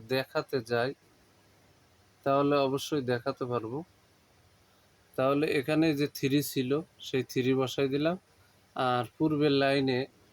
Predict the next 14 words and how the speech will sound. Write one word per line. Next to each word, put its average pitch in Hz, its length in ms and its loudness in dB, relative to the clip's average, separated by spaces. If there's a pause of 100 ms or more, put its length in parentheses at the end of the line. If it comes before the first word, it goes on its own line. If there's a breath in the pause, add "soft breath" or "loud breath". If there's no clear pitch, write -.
(140)
আমি 131 200 0
একটু - 160 -6 (140)
দেখাই 131 360 -2
নিয়ে 120 200 -2
আসি, 131 220 -8 (3750)
এখানে 160 340 4
এই 180 100 4
যে 185 140 2
থ্রি, 170 280 4 (200)
থ্রি 147 200 4 (100)
বসে 160 300 4
যাবে 151 200 2 (380)
এ - 20 4 (100)
প্লাস 151 280 4